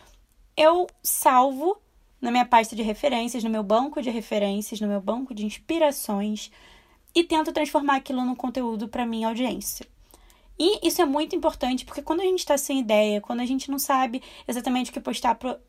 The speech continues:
é, da nossa cabeça, a gente não tá ali naquele dia que a gente tem inspiração pra tirar da nossa cabeça, a gente pode acessar o nosso banco de referências pra ver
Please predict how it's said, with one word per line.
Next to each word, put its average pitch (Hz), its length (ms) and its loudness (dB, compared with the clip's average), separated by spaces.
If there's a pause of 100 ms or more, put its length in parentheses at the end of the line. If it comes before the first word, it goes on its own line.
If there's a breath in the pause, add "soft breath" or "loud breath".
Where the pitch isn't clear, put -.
(180)
é, 220 180 2
da 240 140 0
nossa 269 220 -2
cabeça, 214 840 0
a 233 40 -12
gente 214 260 -4
não 233 180 -6
tá 247 260 4
ali 247 240 -2
naquele 240 360 -4
dia 226 160 -4
que 240 80 -6
a 214 40 -4
gente 233 200 -8
tem 269 160 -4
inspiração 247 520 -4
pra - 140 -14
tirar 233 240 -2
da 226 80 -4
nossa 233 220 -4
cabeça, 220 360 -2 (380 loud breath)
a 254 60 0
gente 311 180 2
pode 269 320 4
acessar 277 300 -2
o - 20 0
nosso 247 180 -4
banco 240 280 -4
de 233 80 -4
referências 220 560 -4
pra 392 180 -4
ver 247 260 -4